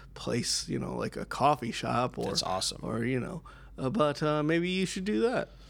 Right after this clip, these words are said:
Speaker 2: That'd be great.
Speaker 1: Or share our Facebook page.
Speaker 2: Mm-hmm. Maybe retweet a tweet from time to time.
Speaker 1: Retweet from time to time. Maybe, um, we had somebody who was awesome enough to give us our first comment on
Speaker 2: Yeah.
Speaker 1: our, on our post,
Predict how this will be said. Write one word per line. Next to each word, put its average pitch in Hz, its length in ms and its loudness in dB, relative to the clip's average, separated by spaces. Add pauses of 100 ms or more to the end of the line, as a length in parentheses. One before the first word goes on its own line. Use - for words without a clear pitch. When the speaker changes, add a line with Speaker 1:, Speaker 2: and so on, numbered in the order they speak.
(180)
Speaker 2:
That'd 127 140 4
be 165 40 6
great. 156 240 6
Speaker 1:
Or 143 140 2
share 127 260 6
our 113 60 4
Facebook 180 560 4
page. 170 640 4
Speaker 2:
Mm-hmm. 190 140 0 (960)
Maybe 131 220 6
retweet 131 420 4
a 139 60 4
tweet 147 240 4
from 151 160 -2
time 165 220 4
to 147 80 -2
time. 160 160 6
Speaker 1:
Retweet 151 640 2
from 143 180 0
time 147 280 2
to 143 60 -6
time. 143 220 2 (260)
Maybe, 160 400 6
um, 127 560 2
we 175 140 6
had 175 120 4
somebody 175 280 6
who 165 100 4
was 160 260 4
awesome 156 360 6
enough 151 180 4
to - 80 -4
give 147 140 4
us 143 80 4
our 143 80 6
first - 260 0
comment 160 720 4
on 117 80 6 (100)
Speaker 2:
Yeah. 165 160 6
Speaker 1:
our, 131 300 2
on 131 200 6
our 123 220 4
post, - 640 2